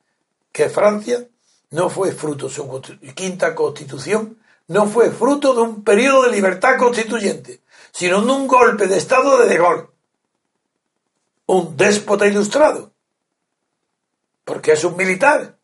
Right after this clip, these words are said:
el que él solo impone un cambio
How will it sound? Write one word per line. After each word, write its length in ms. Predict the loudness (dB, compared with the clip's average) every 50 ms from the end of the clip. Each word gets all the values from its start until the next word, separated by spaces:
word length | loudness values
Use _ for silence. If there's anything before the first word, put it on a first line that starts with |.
| _ _ _ _ _
el 160 | -2 0 0
que 200 | -2 -4 -2 0
él 280 | 2 2 2 2 2 0
solo 340 | 0 2 4 4 4 2 0
impone 500 | -2 -4 -6 -2 4 6 6 6 6 4
un 120 | 0 0
cambio 560 | 2 4 4 4 4 4 4 4 2 0 -6